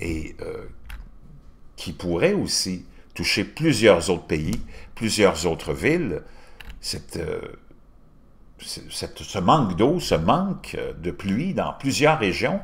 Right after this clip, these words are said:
et d'autres régions où il y a beaucoup de pluie dans ces changements climatiques qu'on est en train de vivre, dans ce cycle qui est très changeant. Je voulais vous apporter ça, euh,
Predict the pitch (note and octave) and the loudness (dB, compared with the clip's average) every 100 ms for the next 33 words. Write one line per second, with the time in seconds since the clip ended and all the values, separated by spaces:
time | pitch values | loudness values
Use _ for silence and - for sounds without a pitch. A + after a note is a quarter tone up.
0 | - - - - E3 E3+ D3+ D3 F#2+ F2+ | -6 -10 -14 4 4 8 6 6 2 4
1 | C#3+ C3 F2+ D#2 D2+ A#2+ A2+ - F#2+ C3+ | 2 4 2 2 4 6 6 0 -2 -2
2 | F2 F#2 E2+ E2+ E2+ F#2 E2 D2 - A2 | -2 -2 -2 -2 0 -2 -2 -6 -4 -6
3 | - - - - - - G2 E2 D#2+ E2 | -6 -10 -16 -18 -20 -8 -4 -2 0 -2
4 | - E2 D2 F2+ A#2 E2 D2 - - - | -2 -4 -2 -2 -2 -4 -4 -2 0 2
5 | C#3+ - - D#2 - - F#2 - D2+ C2+ | 0 -6 -12 -12 -8 -2 -2 -2 -4 -4
6 | F#2+ B2+ - - - - - - - - | -6 -6 -12 -16 -16 -18 -14 -10 -8 -8
7 | - - - - - D#2 G2 F#3+ A2 F#2+ | -10 -12 -14 -18 -16 -8 -2 0 2 2
8 | F2 - D#2+ - C3+ C#3+ - - - - | 2 0 -4 -2 -4 -6 -14 -20 -20 -16
9 | D#2+ D2 D2+ | -12 -10 -10